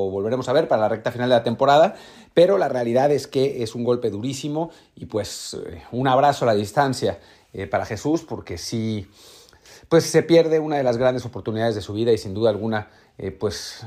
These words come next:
pues debe estar ahora con mucho dolor y muy triste, ¿no? Por lo, por lo sucedido. Habrá que ver quién fue el que lo fracturó,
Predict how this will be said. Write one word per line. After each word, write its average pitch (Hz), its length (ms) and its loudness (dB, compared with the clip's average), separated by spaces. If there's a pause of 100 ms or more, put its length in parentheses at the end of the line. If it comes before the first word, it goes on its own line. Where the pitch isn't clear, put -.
(140)
pues 110 160 0
debe 127 160 6
estar 117 380 2 (640)
ahora 110 320 2
con 104 160 -2
mucho 135 260 2
dolor 139 460 6
y 104 180 -4
muy 107 280 -2
triste, 98 380 -8
¿no? 107 220 -4
Por - 160 -6
lo, 85 160 -8 (560)
por 110 180 -4
lo 95 200 0
sucedido. 101 480 -4
Habrá 151 220 4
que 185 100 4
ver 190 160 6
quién 190 220 4
fue 180 120 6
el - 60 0
que 165 80 4
lo 143 40 2
fracturó, 156 460 2